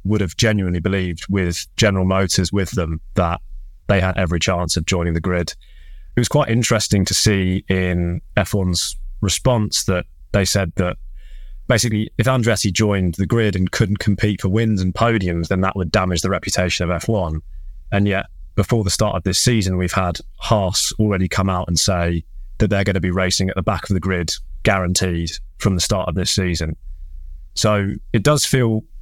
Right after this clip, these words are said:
quite a bit like a closed shop at the moment, but I'm also not surprised that F one are taking this approach, especially with the financial difficulties that teams have gone through in recent years. I mean, Force India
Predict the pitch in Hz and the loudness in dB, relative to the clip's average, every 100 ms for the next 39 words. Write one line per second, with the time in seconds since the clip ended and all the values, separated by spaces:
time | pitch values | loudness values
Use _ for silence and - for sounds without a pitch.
0 | - - 131 95 120 - 113 98 113 - | -2 0 2 0 -2 0 0 2 0 0
1 | 120 113 - - 120 - 123 113 117 117 | 0 0 0 2 0 0 0 2 2 2
2 | 151 - - - - 101 110 117 113 107 | 0 -4 -20 -4 0 2 2 2 2 2
3 | 110 - - 117 107 101 - - 101 98 | 0 -2 2 2 4 2 0 0 0 0
4 | 101 95 90 - 101 95 101 98 98 - | 2 2 0 0 0 2 0 2 0 0
5 | 101 95 90 95 104 95 95 87 85 - | 0 0 -2 0 0 0 0 -2 -4 -8
6 | - - - - - 107 101 104 95 98 | -12 -12 -4 -2 2 2 2 0 0 0
7 | 101 - 98 - 95 90 - 110 101 92 | 0 -2 0 0 0 -2 0 2 2 0
8 | 98 104 98 107 104 101 98 95 - - | 0 -2 0 0 2 2 0 -2 -8 0
9 | 101 98 - 98 98 95 95 95 90 - | 2 2 0 0 2 2 2 0 0 0
10 | 107 98 104 95 92 90 | 0 2 2 2 2 0